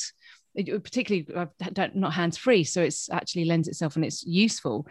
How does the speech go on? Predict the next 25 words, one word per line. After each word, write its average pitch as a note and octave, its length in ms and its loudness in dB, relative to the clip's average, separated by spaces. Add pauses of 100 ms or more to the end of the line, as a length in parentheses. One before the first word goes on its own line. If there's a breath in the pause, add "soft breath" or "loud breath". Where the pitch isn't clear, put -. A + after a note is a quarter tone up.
(340 loud breath)
But G3 140 8
just B3 220 2
to A3 60 2
dictate G#3+ 460 0
a - 20 -4
few G#3+ 200 2
things G#3 320 2
or E3+ 100 2
thoughts - 380 4
that D3 80 0
I C#3+ 100 2
have, D3+ 400 0 (420 soft breath)
which C#4 220 2
could C4 160 2
then E4+ 400 6
possibly E3+ 480 0
go F3 220 6
into, E3 440 2
you E3+ 140 0
know, C3 80 4
a C3 40 2
blog D#3+ 360 4
or C#3+ 140 2
a D3 60 2
whatever. D#3 540 2